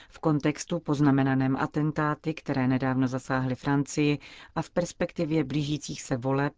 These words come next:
ujišťuje svatý otec biskupy o své blízkosti a modlitbě v listu podepsaném kardinálem státním sekretářem Parolinem. V souvislosti s šedesátým výročím dělnických misií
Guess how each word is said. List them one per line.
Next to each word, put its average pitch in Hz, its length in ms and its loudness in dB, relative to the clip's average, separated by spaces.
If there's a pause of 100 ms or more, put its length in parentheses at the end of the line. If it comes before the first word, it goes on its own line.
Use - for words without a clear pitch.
(180)
ujišťuje 139 520 0
svatý 131 360 -2
otec 127 280 -4
biskupy 139 560 -2
o 131 40 0
své 131 280 -2
blízkosti 131 560 -6
a 123 80 0
modlitbě 143 580 2 (420)
v 175 40 -2
listu 165 360 0
podepsaném 131 600 0
kardinálem 135 680 0
státním 123 440 -2
sekretářem 123 840 -4
Parolinem. 131 680 2 (920)
V - 40 -14
souvislosti 147 680 0
s - 60 -10
šedesátým 135 680 0
výročím 143 580 0
dělnických 131 640 0
misií 147 580 2